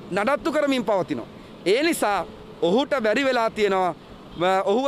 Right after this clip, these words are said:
තනතුරෙන් නිරපන්නට, ඔහුට විරුද්ධව ක්‍රියාමාර්ග ගන්න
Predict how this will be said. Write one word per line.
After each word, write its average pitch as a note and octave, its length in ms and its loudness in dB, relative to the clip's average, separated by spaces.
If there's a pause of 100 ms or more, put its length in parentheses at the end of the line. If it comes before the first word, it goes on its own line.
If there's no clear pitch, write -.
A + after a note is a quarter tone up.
තනතුරෙන් A3+ 440 0
නිරපන්නට, A#3 600 2 (400)
ඔහුට A3 240 2 (120)
විරුද්ධව D4 420 2 (180)
ක්‍රියාමාර්ග A#3 600 0
ගන්න G#3 280 0